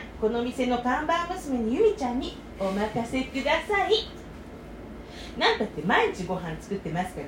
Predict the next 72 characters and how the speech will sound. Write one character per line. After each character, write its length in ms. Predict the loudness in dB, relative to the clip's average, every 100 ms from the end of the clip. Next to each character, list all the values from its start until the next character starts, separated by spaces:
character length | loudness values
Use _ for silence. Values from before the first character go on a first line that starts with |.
| 0
ね。 260 | 2 0 -6 -10 -2
も 100 | 0
う 80 | 0
主 160 | -2
人 220 | 2 4
よ 100 | 4
り 120 | 0 4
詳 140 | 6 6
し 140 | 4
い 40 |
で 100 | 4 2
す 120 | 0
よ。 80 | -2 -2 2 2 0 -6 0 2
で、 140 | 2 0 -8
ど 160 | -2 0
の 180 | 0 0
よ 240 | -2 0
う 20 | 0
な 120 | -2
品 320 | 0 2 2
を 60 | 0
お 60 |
探 260 | 0 -2 -2
し 100 | -2
で 120 | -2
す 100 | -2
か？ 360 | -6 -2 -2 -2 -6 -12 -14 -14 -14 -14 -12 -14 -12 -12 -8 -8 -8 -6 0
い 20 |
や、 80 | 0
買 320 | 2 2 4
い 40 |
た 200 | 6 6
い 40 | 8
の 100 | 4
は 140 | 2
さ、 380 | 2 2 2 -2 0
俺 220 | 4 4
ん 40 | 6
じ 80 |
ゃ 40 | 4
な 120 | 4
く 80 | 4
て、 300 | 6 6 4 -10 0
こ 160 | 6 6
い 40 |
つ 160 | 4 -4
ん 60 |
ち 120 | -4 0
の 200 | 0 0
炊 220 | -2 -4
飯 220 | -2 -2
器 60 | 0
な 220 | 0 4
ん 40 |
だ 100 | 4
け 100 | 4
ど、 240 | 6 6 6 -2 -14 -16 -14 -8
壊 220 | 2 6 8
れ 100 | 6
ち 120 | 4
ま 140 | -2
っ 80 | 0
て 220 | 0 -2 -4 -14 -8
買 160 | -2
い 40 | 6
替 180 | 6
え 40 | 6
た 100 | 2
い 100 | 4
ん 80 | 6
だ 80 |
よ。 220 | 6 4